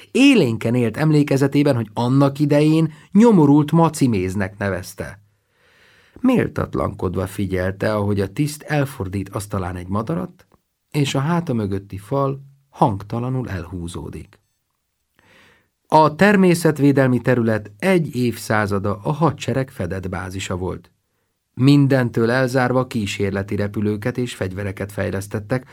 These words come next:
amolyan magyarországi ötvenegyes körzetként működött. Az elhagyatott környék ideális gyakorlóteret biztosított, és a szikes vidék valójában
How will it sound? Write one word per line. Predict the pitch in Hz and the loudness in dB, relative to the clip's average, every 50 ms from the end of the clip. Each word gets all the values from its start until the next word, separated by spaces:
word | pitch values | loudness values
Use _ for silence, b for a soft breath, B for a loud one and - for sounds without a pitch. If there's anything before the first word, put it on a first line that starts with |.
| B B B | B B B
amolyan | - 208 202 190 185 180 175 170 175 B B B | 4 6 6 6 6 4 2 0 -2 B B B
magyarországi | 214 202 175 139 131 120 123 127 120 - - 131 123 123 123 135 131 | 4 4 6 6 4 4 4 2 0 0 0 0 0 2 2 2 2
ötvenegyes | 127 113 - 101 92 90 92 90 90 95 92 - | 2 0 0 -2 -6 -6 -6 -6 -6 -6 -6 -6
körzetként | - 104 95 92 90 95 95 - - 101 92 | -6 -6 -6 -4 -6 -8 -10 -6 -6 -4 -4
működött. | 92 87 85 85 - 92 82 - - - _ _ _ _ _ b b b b b b b b b b | -4 -4 -6 -6 -8 -10 -10 -10 -14 -16 _ _ _ _ _ b b b b b b b b b b
Az | - 151 143 135 - - | 2 4 4 4 4 0
elhagyatott | - 135 131 123 120 143 139 147 151 156 165 160 | -2 0 2 2 4 4 4 4 2 2 0 -2
környék | - - 160 156 156 156 151 151 151 151 151 - | 2 2 2 4 4 4 2 2 2 0 0 -2
ideális | 127 113 110 98 92 95 98 104 101 98 | -2 0 0 0 0 0 0 0 -2 -2
gyakorlóteret | 98 110 101 101 104 101 98 101 98 95 101 110 101 101 95 92 | -2 -2 -4 -2 -4 -4 -2 -2 -4 -2 -2 -2 -2 -2 -2 -4
biztosított, | 101 101 104 - 104 101 - 101 98 101 107 101 101 - - b b b b | -6 -8 -6 -6 -8 -6 -4 -6 -6 -4 -6 -6 -6 -8 -20 b b b b
és | - 190 180 | 0 2 2
a | 233 | 2
szikes | 220 277 277 - 190 170 - | 2 2 2 4 2 2 2
vidék | 180 202 190 180 156 - | 2 2 4 4 2 4
valójában | 175 190 190 180 180 165 165 170 180 170 175 | 4 4 4 6 6 4 4 4 2 0 0